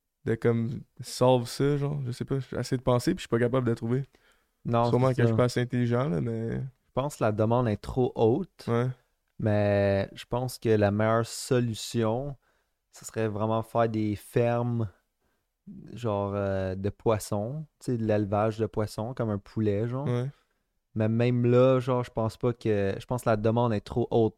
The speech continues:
Speaker 2: pour ça, même, là.
Speaker 1: Mhm.
Speaker 2: Tu comprends ? Puis je pense que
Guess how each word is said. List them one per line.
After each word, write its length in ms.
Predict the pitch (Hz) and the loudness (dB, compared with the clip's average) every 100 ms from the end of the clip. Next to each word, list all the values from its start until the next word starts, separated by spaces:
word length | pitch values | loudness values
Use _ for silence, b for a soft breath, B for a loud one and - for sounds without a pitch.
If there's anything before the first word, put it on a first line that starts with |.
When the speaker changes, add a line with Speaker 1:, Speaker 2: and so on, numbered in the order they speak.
| _ | _
Speaker 2:
pour 160 | 98 - | -10 -4
ça, 240 | 117 104 | -2 0
même, 320 | 101 101 101 | -2 -2 -4
là. 140 | 95 98 | -6 -6
Speaker 1:
Mhm. 280 | 123 127 117 - | -4 -2 -4 -10
Speaker 2:
Tu 60 | - | -8
comprends ? 340 | 101 98 110 117 _ _ _ _ _ | -4 -2 -4 -6 _ _ _ _ _
Puis 100 | - | -6
je 40 | |
pense 280 | - 120 113 | -2 0 0
que 420 | - 110 104 104 | 0 2 4 0